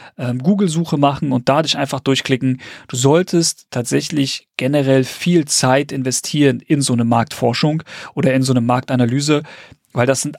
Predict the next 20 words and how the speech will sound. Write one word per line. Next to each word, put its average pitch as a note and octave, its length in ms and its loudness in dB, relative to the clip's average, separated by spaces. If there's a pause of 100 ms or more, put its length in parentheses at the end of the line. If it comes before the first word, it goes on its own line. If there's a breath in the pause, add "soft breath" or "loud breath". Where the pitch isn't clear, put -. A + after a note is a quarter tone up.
alles E3 260 2
Grundlagen, D3 560 2
die B2+ 80 -8
du B2+ 80 -8
brauchst, C3 460 -2
um C3+ 240 -6
dich - 420 -6
weiterzuentwickeln. C3 880 -4 (140)
So, G#2+ 320 -12
egal, D#3 240 2
ob D#3+ 100 -2
du D#3+ 80 0
jetzt C#3+ 140 0
gerade C#3 160 2
erst B2+ 260 -2
anfängst G3 540 0
oder D3+ 160 4
ob C#3+ 100 0
du C#3 120 -4
schon C3+ 320 2